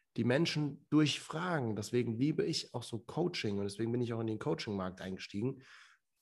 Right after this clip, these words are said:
weil dort Coach sein bedeutet eigentlich nichts anderes, als durch Fragen denjenigen zu der Lösung zu führen. Das heißt, ich gebe in der Rolle als Coach keine, keinerlei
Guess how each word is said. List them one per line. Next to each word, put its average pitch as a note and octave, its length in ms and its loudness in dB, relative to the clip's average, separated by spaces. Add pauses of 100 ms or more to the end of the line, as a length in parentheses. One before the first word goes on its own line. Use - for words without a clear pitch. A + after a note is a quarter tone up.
(140)
weil A#2+ 240 6
dort C3+ 320 4 (420)
Coach F#3 340 6
sein B2 300 4
bedeutet B2 460 2
eigentlich A#2 380 0
nichts E3+ 340 4
anderes, B2+ 800 0 (180)
als - 420 -2 (100)
durch B2+ 300 4
Fragen C3 540 2
denjenigen B2+ 580 2
zu B2+ 160 -2
der B2 140 6
Lösung B2 300 2
zu - 140 -16
führen. G#2+ 540 4 (240)
Das - 80 -4
heißt, A#2 160 2
ich A2 120 -6
gebe C3 360 2
in A#2+ 140 6
der G#2+ 120 4
Rolle B2+ 420 4
als - 260 0
Coach D#3+ 540 2 (120)
keine, G3 760 4 (420)
keinerlei D#3 920 4